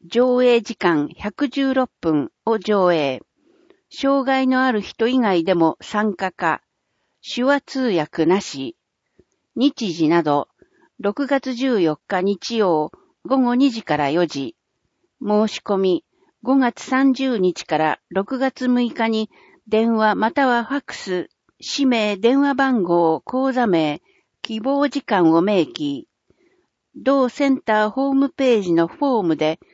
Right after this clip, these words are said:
同センターへ。抽選で五十人。講座、鍵盤楽器の時空の旅。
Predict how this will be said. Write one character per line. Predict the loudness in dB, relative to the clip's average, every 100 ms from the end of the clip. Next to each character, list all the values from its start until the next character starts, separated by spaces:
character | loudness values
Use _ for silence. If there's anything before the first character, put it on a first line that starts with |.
| _ -4
同 | -2 -2
セ | 0 0
ン | 0
タ | 0 0 0
ー | -2
へ。 | -4 -8 _ _ _ _ _ -14
抽 | -4 -2 -2
選 | -2 0 0
で | -2 -2
五 | 0 0
十 | 2 0 2
人。 | 2 2 -2 _ _ _ _ _ _ _ _ _ _ _ _ _ _ _ _ _ _ _ _ _ _ _ _ _ _ -6
講 | 0 2 2
座、 | 2 2 -2 _ _ _
鍵 | 0 4 4
盤 | 4 2 2
楽 | 0 -4
器 | 0 2
の | 4 0 -4
時 | -6 -6
空 | -4 -4 -2
の | 0 -2
旅。 | -2 -2 -2 -4